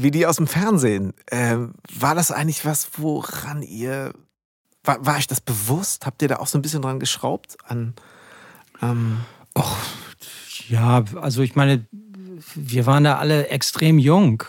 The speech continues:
Speaker 2: und natürlich versucht man irgendwie cool auszusehen und so. Das ist, ist ja immer so, ist ja klar. Aber es gab jetzt nicht, wir, wir, ja,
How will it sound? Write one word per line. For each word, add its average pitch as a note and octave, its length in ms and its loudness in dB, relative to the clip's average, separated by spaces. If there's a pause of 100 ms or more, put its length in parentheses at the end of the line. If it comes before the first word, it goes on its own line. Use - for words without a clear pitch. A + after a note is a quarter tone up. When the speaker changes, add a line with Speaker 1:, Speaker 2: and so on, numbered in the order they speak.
(120)
Speaker 2:
und B2 560 4
natürlich C#3 540 2
versucht C3+ 440 -2
man C3+ 100 6
irgendwie C3 340 2 (400)
cool D3 140 4
auszusehen A#2+ 800 2
und A#2 140 -2
so. A#2+ 200 -4
Das A#2 220 -4
ist, - 320 -8
ist C#3+ 180 -6
ja B2+ 140 -2
immer C3 260 2
so, G#2+ 240 0
ist G#2+ 140 -4
ja A#2+ 80 -6
klar. A2+ 380 -4 (580)
Aber A#2+ 200 2
es A#2 120 2
gab A#2+ 240 2
jetzt C3 280 0
nicht, B2+ 400 2
wir, B2 320 0
wir, A#2+ 360 2 (760)
ja, D3 240 -6